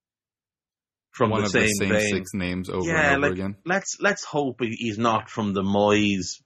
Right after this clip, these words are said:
Speaker 1: Pardew, Allardyce, Hodgson kind of school of thought. Let's hope he's someone that
Speaker 2: Can I just
Speaker 1: will have
Speaker 2: say,
Speaker 1: a
Speaker 2: fortunately,
Speaker 1: Yeah.
Speaker 2: it can't be because all of them have already
Speaker 1: All
Speaker 2: been
Speaker 1: of them
Speaker 2: given
Speaker 1: are
Speaker 2: jobs.
Speaker 1: employed. That's it. And thankfully, Pulis took a job,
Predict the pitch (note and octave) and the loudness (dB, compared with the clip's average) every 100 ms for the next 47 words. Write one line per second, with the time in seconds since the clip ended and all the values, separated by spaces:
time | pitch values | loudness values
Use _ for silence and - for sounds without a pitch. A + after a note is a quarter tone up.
0 | - G#2 G#2 G2 F#2 F#2+ F#2 F#2 G2+ G2+ | -4 0 2 0 -2 -6 -4 0 0 0
1 | F2+ F#2+ F#2 - G2+ G2 F2 - F#2 F2 | -2 -4 -4 -2 0 0 -2 -8 -6 -6
2 | E2 _ _ _ _ _ _ _ - G#2 | -10 _ _ _ _ _ _ _ -6 -4
3 | F#2+ F2 - - G#2 F#2+ F#2 - G2+ F#2+ | -2 -4 -6 2 4 4 0 0 4 4
4 | F#2+ B2 B2+ C3 A2+ G#2 F2+ A2+ G2 F#2 | 4 0 0 0 0 -2 -4 0 0 -2
5 | F2+ F#2+ - _ _ - A2+ C3 C#3+ - | -2 -4 -6 _ _ -6 -2 0 0 2
6 | G#2 A#2 C3+ _ - - G#2 - C3+ C3 | 2 2 -2 _ -10 2 2 2 0 2
7 | F#2 C#3+ G#2 - - G2 G2 C3+ D3 - | 2 0 -2 -6 -4 -4 -2 -2 -2 -4
8 | C3 A#2+ G2+ - G2+ G#2+ A2+ G2 A2 G#2 | -6 -4 -6 -2 2 4 4 0 0 0
9 | G#2+ G2 G2 G2 C3+ C3+ G2 G2 G#2 G#2 | 0 0 2 4 6 4 4 2 2 2
10 | G2+ A2+ G#2+ G2 - A#2 - C3 A#2 A#2+ | 2 4 2 0 0 -2 0 0 0 -2
11 | - C#3+ C#3 - A#2+ G#2 C3 B2+ B2 A#2+ | 0 -2 -4 -6 -8 -6 -4 -2 -2 -6
12 | A#2 G#2 G2 G#2+ G2 F#2+ | -8 -8 -4 0 2 0